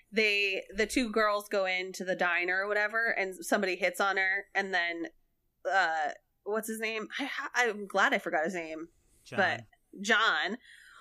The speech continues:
Speaker 1: walks in and starts yelling at them, and then he goes, "Fine, we're leaving," and then, like, starts to once again beat the shit out of her in the car. This time,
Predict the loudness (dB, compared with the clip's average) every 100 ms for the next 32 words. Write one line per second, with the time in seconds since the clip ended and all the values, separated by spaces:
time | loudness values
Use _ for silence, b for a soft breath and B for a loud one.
0 | B B 2 2 2 2 2 -2 0 0
1 | 2 4 4 4 2 4 4 2 0 -4
2 | -12 B B 0 2 2 2 2 0 -4
3 | b b 2 4 4 2 2 0 2 2
4 | 4 2 2 2 2 2 0 0 0 0
5 | 0 2 0 0 0 2 2 0 -2 -2
6 | 0 4 4 2 2 0 0 -2 0 2
7 | 2 2 0 -2 -6 _ 2 2 2 2
8 | 4 4 2 -4